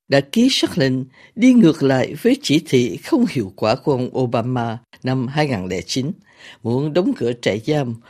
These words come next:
vốn bị cả thế giới chỉ trích. Sau sắc lệnh của Tổng thống Trump về việc duy trì trại tù, thì Đô đốc John Ring cho biết đã nhận được một bản ghi nhớ của Lầu Năm Góc, nói rằng trại sẽ tiếp tục mở cửa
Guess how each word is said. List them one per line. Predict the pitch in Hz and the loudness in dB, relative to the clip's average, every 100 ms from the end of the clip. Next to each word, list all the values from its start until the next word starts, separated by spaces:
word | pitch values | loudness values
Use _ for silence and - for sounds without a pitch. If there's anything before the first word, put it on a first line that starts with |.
| _ | _
vốn | 160 208 311 | 2 2 4
bị | 175 | 2
cả | 135 - - - | 0 -2 -4 -6
thế | - 156 | -2 0
giới | 143 117 120 143 | 0 0 -2 -4
chỉ | - 90 | -10 -10
trích. | - 151 - _ _ _ _ _ - - | -8 -8 -10 _ _ _ _ _ -20 -8
Sau | - 151 107 | 0 0 0
sắc | - 180 - | 0 -2 0
lệnh | 113 113 | -2 -2
của | 120 | -6
Tổng | 127 92 - | -4 -6 -6
thống | - 123 123 - | -6 -6 -6 -6
Trump | 123 107 113 _ _ - | -4 -6 -10 _ _ -2
về | 165 180 | 2 4
việc | 170 170 220 | 4 2 2
duy | 254 | 0
trì | - 139 120 | 2 0 0
trại | - 113 | 0 -4
tù, | - 139 117 117 _ _ | -2 -2 -2 -6 _ _
thì | - | 0
Đô | 170 185 190 170 | 2 4 2 2
đốc | 269 - | 0 0
John | - 135 110 | -2 0 0
Ring | 135 123 113 | -2 -4 -4
cho | 117 | -6
biết | 101 131 247 - - - | -4 -4 -4 -8 -20 -8
đã | - 240 | 0 4
nhận | 262 156 151 | 6 4 4
được | 143 143 151 | 4 4 2
một | 147 120 | -4 -2
bản | 117 110 160 | 0 0 -2
ghi | 165 185 | 0 2
nhớ | 180 175 226 | 4 4 2
của | 240 | 2
Lầu | 175 135 98 | 2 2 0
Năm | 104 104 | -4 -4
Góc, | 95 139 - _ - - | -2 -4 -4 _ -20 -12
nói | 120 131 | -2 0
rằng | 180 156 113 90 - - _ - | 0 0 -2 -4 -12 -20 _ 0
trại | 127 117 | 2 2
sẽ | - 123 | 0 0
tiếp | 117 277 277 - | 0 -4 -4 0
tục | 131 113 | 0 0
mở | 113 117 160 | -2 -2 -2
cửa | - 117 | -2 -2